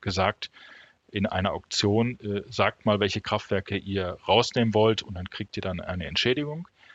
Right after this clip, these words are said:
Und R W E und Vattenfall, äh, sind dann hingegangen und haben,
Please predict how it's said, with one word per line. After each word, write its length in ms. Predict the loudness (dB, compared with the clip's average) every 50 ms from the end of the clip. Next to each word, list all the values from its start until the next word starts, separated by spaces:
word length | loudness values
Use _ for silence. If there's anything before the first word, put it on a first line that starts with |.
| -20 _ -20 _ _ -16 -4
Und 120 | -2 -2 2
R 220 | 4 4 4 4
W 60 | 2
E 320 | 0 0 2 2 2 2 2
und 200 | 0 -2 -2 -2
Vattenfall, 920 | -2 -2 -2 -6 -4 0 2 4 4 4 4 2 0 -2 -6 -4 -4 -6
äh, 40 | -6
sind 220 | -4 -4 -4 -2
dann 80 | -2 0
hingegangen 520 | 0 0 2 0 0 0 0 0 0 0
und 120 | -2 -2 -2
haben, 400 | -2 -2 -2 -2 -4 -8 -10